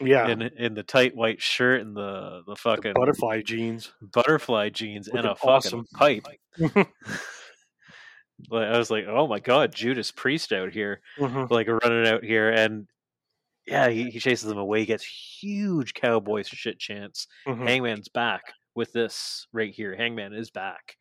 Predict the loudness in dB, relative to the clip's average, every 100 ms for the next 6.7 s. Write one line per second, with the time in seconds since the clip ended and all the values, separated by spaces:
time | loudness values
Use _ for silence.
0 | -6 -2 -2 -6 -6 -4 -4 -6 -16 _
1 | _ _ _ _ _ _ _ _ -6 0
2 | -2 0 -6 -6 -8 -8 -8 -2 2 4
3 | 2 2 0 -6 -10 -8 -8 -6 -2 0
4 | -2 -4 -6 -6 -2 -4 -4 -12 -14 -18
5 | -20 -10 -4 -2 -2 -4 -4 -2 -2 -2
6 | -12 -18 -18 -18 -16 -4 -4